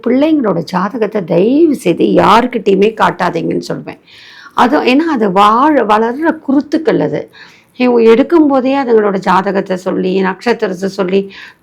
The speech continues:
ததாஸ்துன்னு ஏதாவது ஒரு வார்த்தைகள் சொல்லிட்டேன்னா, அதுங்களுக்கு பாவம் வைப்ரேஷன் வந்து தாங்காது. பாடி வைப்ரேஷன்ஸ் அது வந்து நெகட்டிவ் எனர்ஜி கொடுக்கும் அந்த கு-, குழந்தைங்களுக்கு. நம்மனா பெரியவங்க கோயில் போவோம், நிறைய பூஜை பண்ணுவோம், மந்திரங்கள்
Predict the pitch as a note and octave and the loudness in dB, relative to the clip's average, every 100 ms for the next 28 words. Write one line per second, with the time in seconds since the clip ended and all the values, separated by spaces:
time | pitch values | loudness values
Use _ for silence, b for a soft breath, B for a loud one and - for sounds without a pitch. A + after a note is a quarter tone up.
0 | - A3+ A#3+ A3+ - A#3+ A3+ G#3 G#3 A#3 | 2 4 4 2 0 2 4 4 4 4
1 | G#3+ F#3+ G3 A3 G#3 G3 F#3+ F#3+ F#3+ G3 | 4 4 2 2 2 0 0 0 0 -2
2 | G#3+ G3+ G3 F#3+ - G#3+ B3 C4 G3+ F#3+ | -2 -2 -2 -4 -6 -6 -4 -4 -2 0
3 | B3+ B3 C#4 B3+ - F#3 F#3 G3 G3 F#3+ | -2 -4 -4 -4 -6 -4 -4 -6 -2 0
4 | A#3 D#4+ F3+ - B B B B - F3 | 2 0 -4 -8 B B B B -6 0
5 | G3 G3+ F3+ E3+ E3 D#3+ E3 - - - | 2 4 2 2 0 -4 -6 -6 -8 -4
6 | G3+ G3 F#3+ A3 A3+ G#3 A3+ C#4 G#3+ F3+ | -4 -2 -2 0 0 0 0 0 0 -2
7 | E3+ F#3+ G3+ - G3 E3 D3 - - F#3+ | -2 -4 -2 0 0 -2 -4 -6 -2 2
8 | G3+ F3+ E3 - - B B B B B | 4 2 -2 -6 -16 B B B B B
9 | B - B3 D4 C#4 D4 C#4+ B3+ C4+ A#3+ | B -2 2 4 4 0 0 2 2 2
10 | A3+ A3+ A#3 A#3 G#3+ F#3+ F3+ F3+ F3+ F#3 | 2 4 4 4 0 -2 0 0 -2 -2
11 | F3 B B B - C#4 C4+ C4 B3+ A#3 | -4 B B B 0 2 4 2 2 2
12 | A3+ F#3 F3 E3+ F3+ F#3+ G3 A3+ A3+ C4 | 2 0 0 2 2 2 2 0 0 2
13 | A#3 | 2